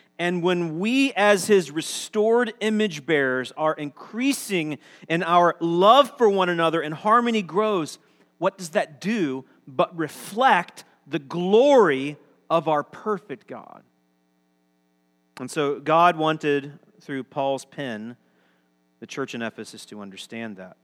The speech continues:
He goes on in chapter three to say some similar things.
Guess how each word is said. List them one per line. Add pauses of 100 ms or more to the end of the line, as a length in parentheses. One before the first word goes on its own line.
(1160)
He
goes
on
in
chapter
three
to
say
some
similar
things.